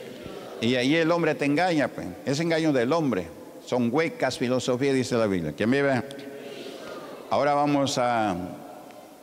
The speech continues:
Salmos capítulo dos. Vamos a leer esta palabra porque esta palabra estamos viviendo. Israel está en guerra y es la última guerra, ¿ya? Aparentemente,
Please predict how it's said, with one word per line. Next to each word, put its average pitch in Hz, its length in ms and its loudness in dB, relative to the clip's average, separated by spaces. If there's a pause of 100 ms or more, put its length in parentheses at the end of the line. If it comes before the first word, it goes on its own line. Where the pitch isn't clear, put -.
(280)
Salmos 127 460 2
capítulo 117 560 0
dos. 113 320 2 (800)
Vamos 131 300 0
a 127 80 2
leer 131 160 2
esta 120 240 -2
palabra 131 480 2
porque 107 200 -2
esta 123 180 -2
palabra 120 280 2
estamos 135 380 2
viviendo. 113 460 2 (840)
Israel 113 580 2
está 131 460 0
en 131 200 4
guerra 104 380 0 (840)
y 107 180 2
es 139 80 2
la 127 140 2
última 131 540 2
guerra, 107 340 0 (720)
¿ya? 120 320 -2 (1080)
Aparentemente, 135 1200 4